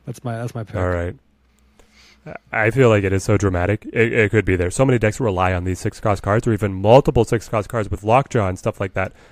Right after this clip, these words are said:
Speaker 2: that it could be absolutely devastating.
Speaker 1: Yeah.
Speaker 2: Rolling into Gwenpool.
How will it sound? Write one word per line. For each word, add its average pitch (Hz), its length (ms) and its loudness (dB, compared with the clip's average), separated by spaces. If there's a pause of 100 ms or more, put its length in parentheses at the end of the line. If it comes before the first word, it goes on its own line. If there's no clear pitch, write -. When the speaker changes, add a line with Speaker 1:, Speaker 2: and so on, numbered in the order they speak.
(160)
Speaker 2:
that 95 100 -2
it 92 60 -6
could 92 120 -6
be 95 180 -8
absolutely 95 760 -6 (180)
devastating. 90 600 -8 (480)
Speaker 1:
Yeah. 110 260 -4 (1080)
Speaker 2:
Rolling 107 280 0
into 113 360 0
Gwenpool. 113 800 2